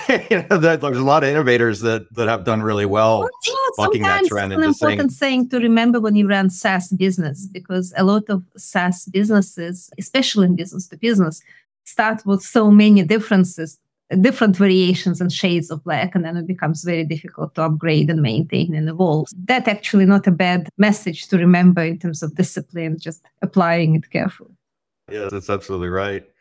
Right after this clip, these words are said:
Speaker 1: So let me shift to your, and we talked a little bit about your backstory and the things that,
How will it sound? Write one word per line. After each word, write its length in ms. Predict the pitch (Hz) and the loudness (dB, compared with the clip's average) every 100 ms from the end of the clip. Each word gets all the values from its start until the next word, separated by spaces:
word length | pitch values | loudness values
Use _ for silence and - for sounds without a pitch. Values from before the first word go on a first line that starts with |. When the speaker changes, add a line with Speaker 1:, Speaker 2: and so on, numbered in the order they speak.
| _ _ | _ _
Speaker 1:
So 140 | 175 | 0
let 80 | 269 | 2
me 60 | |
shift 340 | 320 202 185 - | 2 2 0 2
to 400 | 156 143 135 117 | 4 4 2 0
your, 500 | 107 110 107 104 101 | 0 2 4 4 2
and 80 | 104 | 0
we 80 | 110 | -2
talked 260 | 127 113 104 | -2 -2 -2
a 20 | |
little 160 | 101 | -6
bit 120 | 95 92 | -4 -2
about 200 | 95 92 | -2 -2
your 120 | 92 | -4
backstory 880 | 90 98 - - 104 101 98 98 92 | -2 -2 -2 -6 0 2 2 2 0
and 180 | 90 87 | -2 -10
the 100 | 87 | -12
things 440 | 104 98 95 87 | -12 -12 -12 -6
that, 280 | 95 90 | -4 -4